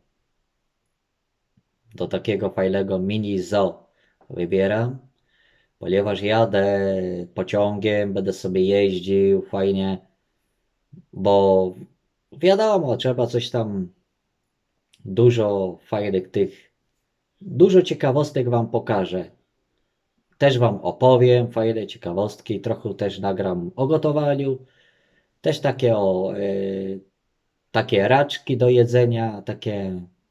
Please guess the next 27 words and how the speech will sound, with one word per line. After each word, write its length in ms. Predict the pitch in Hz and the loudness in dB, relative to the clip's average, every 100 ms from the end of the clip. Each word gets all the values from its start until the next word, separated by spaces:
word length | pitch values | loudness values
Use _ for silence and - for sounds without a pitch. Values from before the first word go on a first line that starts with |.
| _ _ _ _ - | _ _ _ _ -4
do 80 | 101 | 0
jedzenia, 640 | 104 95 113 104 104 98 | 0 2 0 0 -6 -8
że 120 | 95 | -8
można 360 | 101 107 101 101 | -4 -4 -4 -6
to 180 | - 95 | -6 -8
sobie, 460 | - 95 98 92 - _ - | -6 -4 -2 -4 -10 _ -8
to 120 | 117 | -4
się 180 | 120 98 | -2 -2
gotuje, 560 | 95 117 117 113 98 | 0 4 4 4 2
je, 320 | 98 104 101 92 | 2 0 -2 -6
fajnie, 480 | 98 98 95 95 92 _ _ _ _ _ | -4 -2 -2 -4 -8 _ _ _ _ _
no, 460 | 98 101 101 95 - _ _ _ _ _ _ | -4 -2 -2 -4 -10 _ _ _ _ _ _
ale 480 | 101 98 98 98 95 | -2 2 4 2 2
też 220 | 120 117 | 0 0
wam 200 | 113 104 | 0 -2
pokażę 420 | 101 95 107 104 | -4 -2 -2 -2
taką 300 | 95 98 101 | -4 -6 -6
ciekawostkę, 960 | 92 92 95 101 107 - _ 101 98 98 | -8 -6 -4 -2 -4 -8 _ -2 0 -2
co 420 | 95 98 95 92 92 92 - | -2 0 0 0 -4 -6 -6
jak 300 | 98 98 104 | -4 -2 -2
ja 320 | 104 101 95 _ _ _ _ _ _ _ _ _ _ _ _ _ _ _ _ _ _ | -2 -2 -6 _ _ _ _ _ _ _ _ _ _ _ _ _ _ _ _ _ _
pokażę 400 | 101 95 113 107 | -6 0 2 2
wam, 280 | 104 113 104 | 2 0 0
jak 240 | 101 98 - | -2 -2 -4
się 180 | 101 | -6
na 120 | 95 92 | -4 -4
przykład, 560 | 101 - 95 - _ | -6 -6 -6 -6 _